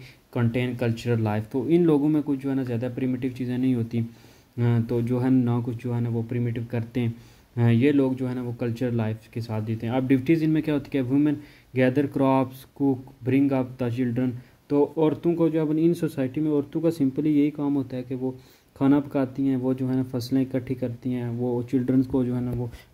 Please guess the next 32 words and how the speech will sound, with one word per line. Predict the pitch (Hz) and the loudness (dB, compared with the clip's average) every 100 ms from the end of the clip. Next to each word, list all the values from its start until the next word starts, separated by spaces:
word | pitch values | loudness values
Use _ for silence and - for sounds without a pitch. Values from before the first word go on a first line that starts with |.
| 120 | -2
बच्चों | 120 143 | 0 2
को | 135 135 | 2 2
जो | 127 | 0
है | 123 | 0
ना | 123 | -2
परवरिश | 120 120 123 117 | -2 -2 -2 -4
करती | 123 117 120 | -6 -6 -4
हैं। | 117 117 - _ 123 | -4 -6 -16 _ 4
मर्दों | 131 135 139 | 6 6 4
का | 160 165 | 2 2
क्या | 165 | 2
होता | 143 143 | 2 2
है? | |
वो | 139 | 2
हंटिंग | 120 127 135 139 | 0 0 0 0
करते | 135 123 - | -2 -4 -4
हैं, | 127 120 - _ _ - 120 | -4 -6 -12 _ _ -10 0
डो-, | 127 123 123 | 0 0 0
पब्लिक | 135 135 139 - | 0 2 0 -2
सेरेमनियल | - 131 131 131 | -4 0 2 0
पोजीशन | 120 127 117 113 120 | -2 -2 -2 -2 -2
में, | 120 | -2
पब्लिक | 120 123 131 127 | -4 -4 -4 -4
में | 131 | -4
फिर | 117 120 | -4 -4
जो | 117 | -2
है | 113 | 0
ना | 113 | 0
वो | 120 | -2
डोमेन | 117 110 110 110 | 0 0 0 0
वगैरह | 110 107 | -4 -6
का | 110 127 120 | -8 -12 -16